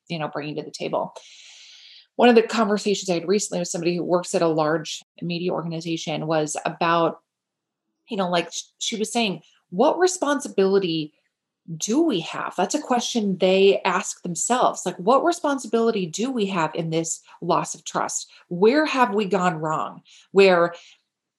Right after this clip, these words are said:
if your currently held beliefs do not align with the perspective that I am presenting in this story, uh, that you will automatically assume I am lying to you.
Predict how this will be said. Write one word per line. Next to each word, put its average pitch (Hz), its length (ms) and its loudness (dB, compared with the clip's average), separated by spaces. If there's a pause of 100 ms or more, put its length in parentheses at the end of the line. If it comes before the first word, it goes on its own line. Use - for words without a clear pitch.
(220)
if 311 280 4
your 247 800 2 (100)
currently 277 480 0
held 220 380 -2
beliefs - 680 -6 (280)
do 226 220 0
not 277 340 2
align 180 560 2
with 190 160 -2
the 165 100 -4
perspective 165 840 -2
that 170 220 0
I 160 200 0
am 165 220 -8
presenting 160 680 -4
in 160 180 -6
this 165 200 -4
story, 185 640 -6 (600)
uh, 196 200 6
that 185 220 4
you 190 280 -2
will 233 260 4
automatically 190 880 4
assume 180 400 0
I 160 120 -2
am 151 100 -6
lying 156 600 -6
to - 160 -8
you. - 140 -6